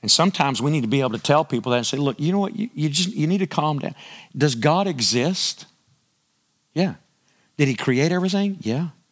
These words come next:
He loves you. He died on the cross to save you. If you think you're gonna really figure all that out, then you must be God." The demons couldn't figure it out.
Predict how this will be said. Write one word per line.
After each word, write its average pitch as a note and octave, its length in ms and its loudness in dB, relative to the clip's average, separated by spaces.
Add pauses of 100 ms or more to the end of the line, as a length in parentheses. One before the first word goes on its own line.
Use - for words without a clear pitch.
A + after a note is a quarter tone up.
(720)
He - 160 2
loves E3+ 360 2
you. G2 100 -6 (1200)
He - 120 -4
died C3+ 240 2
on G3 80 0
the G3 80 0
cross C3+ 600 0 (600)
to - 80 -6
save F3 400 2
you. D#2+ 120 -8 (1600)
If A2+ 140 -4
you F3+ 80 4
think A3 260 0
you're G3+ 80 0
gonna E3 220 2
really D3+ 180 2
figure D#3 340 0
all D#3 140 2
that D3 220 0
out, D#3+ 480 -4 (1800)
then D3+ 120 0
you D#3+ 120 2
must E3+ 200 2
be F#3 100 2
God." F3 480 0 (1200)
The D3+ 100 2
demons G3+ 400 2
couldn't D3 240 0
figure C3 280 0
it A2+ 60 -2
out. C3 280 0